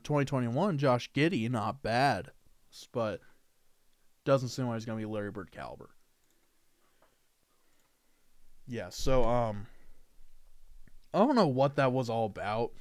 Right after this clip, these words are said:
Again, I understand why you're putting it out there. He's from Indiana. Everyone knows Larry Bird. If you're a Pacers fan, you know Larry Bird.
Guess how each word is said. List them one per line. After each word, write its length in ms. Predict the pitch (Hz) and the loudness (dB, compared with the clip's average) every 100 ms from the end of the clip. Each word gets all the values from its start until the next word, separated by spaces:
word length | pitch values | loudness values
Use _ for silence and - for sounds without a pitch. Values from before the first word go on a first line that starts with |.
| - - - | -14 -16 -14
Again, 400 | 107 127 127 131 | -6 -4 0 0
I 160 | 120 143 | 0 0
understand 500 | 165 143 143 135 110 | -2 -2 -2 -2 -2
why 200 | 113 123 | 0 2
you're 100 | 127 | 2
putting 280 | 135 127 120 | 0 -2 -2
it 60 | |
out 220 | 110 107 | -4 -6
there. 180 | - 110 | -8 -8
He's 120 | 104 | -8
from 280 | - 113 123 | -6 -2 0
Indiana. 760 | 127 123 123 110 107 110 107 104 | 2 0 -2 -2 -6 -6 -8 -8
Everyone 400 | - 123 139 135 | -4 0 2 2
knows 380 | 117 120 131 117 | 2 2 2 2
Larry 240 | 117 123 117 | 2 2 2
Bird. 380 | 110 113 113 | 0 2 0
If 100 | 110 | -2
you're 140 | 117 117 | -2 -2
a 40 | |
Pacers 400 | 117 127 131 127 | 0 0 0 -2
fan, 300 | 123 123 123 | -2 -2 -2
you 80 | 110 | -4
know 220 | 110 117 | -4 -4
Larry 260 | 110 113 104 | -4 -4 -4
Bird. 440 | 104 110 101 95 | -6 -6 -6 -10